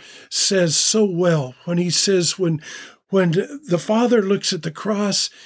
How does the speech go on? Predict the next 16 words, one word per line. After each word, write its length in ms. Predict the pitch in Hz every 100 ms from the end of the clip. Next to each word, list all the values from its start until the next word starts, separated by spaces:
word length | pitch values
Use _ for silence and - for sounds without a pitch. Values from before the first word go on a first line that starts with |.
| - _
he 220 | - 185
sees 800 | - - 208 208 190 175 - - _ _ _ _ _ _ _ _ _ _ _ _ _ _
you 540 | - 165 196 208 196 -
or 180 | - 170
me. 680 | 156 165 185 147 123 - _ _ _ _ _ _
And 200 | - 160
when 120 | 170 180
he 60 |
looks 380 | 190 214 214 -
at, 260 | 185 - - _ _ _ _ _ _ _ _ _
and 220 | 170 165
when 100 | 185
he 100 | 185
looks 300 | 185 202 208
at 140 | 170 170
us, 460 | 190 175 - -